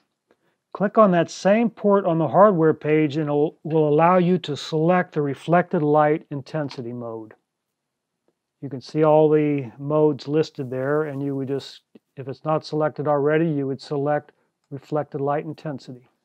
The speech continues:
Now you can return back to the programming page by clicking the back button. Now place the color sensor over the black line.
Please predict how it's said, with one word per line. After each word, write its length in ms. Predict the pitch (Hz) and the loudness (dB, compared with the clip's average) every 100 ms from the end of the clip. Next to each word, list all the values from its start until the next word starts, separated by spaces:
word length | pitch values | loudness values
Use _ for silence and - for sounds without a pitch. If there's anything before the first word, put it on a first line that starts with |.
| - | -12
Now 200 | 143 143 | -4 2
you 120 | 160 | 2
can 140 | 151 147 | 2 -2
return 680 | 139 - 180 190 175 170 | -6 -4 0 2 2 0
back 320 | 151 156 160 - | 0 0 -2 -4
to 160 | 165 | -2
the 160 | 151 151 | 0 -2
programming 640 | - 190 180 156 147 139 | 0 0 2 0 -2 -6
page 420 | - 147 147 123 | -6 -4 -4 -4
by 120 | 147 143 | -6 -6
clicking 420 | - 160 165 156 | -4 -6 -4 -4
the 80 | 156 | -2
back 380 | 165 151 - | -2 -4 -6
button. 340 | 139 127 _ 107 _ _ _ _ _ _ _ | -16 -16 _ -20 _ _ _ _ _ _ _
Now 460 | 143 196 262 254 226 | 0 2 6 6 4
place 460 | - 196 208 214 | 2 6 6 6
the 100 | - | 2
color 380 | 170 - 214 190 | -2 4 6 4
sensor 600 | - 175 170 - 165 185 - | 2 0 0 0 -2 -2 2
over 520 | 170 175 156 170 160 - _ | 4 6 4 2 2 -6 _
the 80 | 147 | -4
black 380 | 143 147 147 151 | 0 0 0 0
line. 420 | 156 135 113 | -2 -2 -6